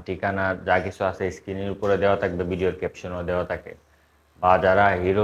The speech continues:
ব্র্যান্ডের নতুন গাড়ি কিনতে চান, তারা চাইলে আমাদের সাথে যোগাযোগ করতে পারেন। আমরা এখন পুরাতন গাড়ির পাশাপাশি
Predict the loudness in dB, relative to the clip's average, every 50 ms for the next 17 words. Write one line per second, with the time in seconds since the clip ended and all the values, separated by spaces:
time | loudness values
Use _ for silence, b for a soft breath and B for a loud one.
0 | 0 0 0 0 0 0 0 0 0 -2 -4 -4 -6 -4 -2 0 0 0 -2 -4
1 | -6 -6 -4 -6 -4 -2 -2 -2 -2 -4 -4 -2 0 2 2 0 0 0 0 0
2 | 0 -2 -2 -4 -6 -6 -8 -6 -6 -4 -2 0 0 2 2 2 2 0 -4 -4
3 | -6 -4 -2 0 0 2 2 2 0 0 -4 -8 -8 -8 -4 0 2 2 2 2
4 | 0 -4 -8 -8 _ 0 0 0 0 0 -2 0 2 4 4 4 2 0 -4 -4
5 | -4 -2 -2 -2 -2 -2 -4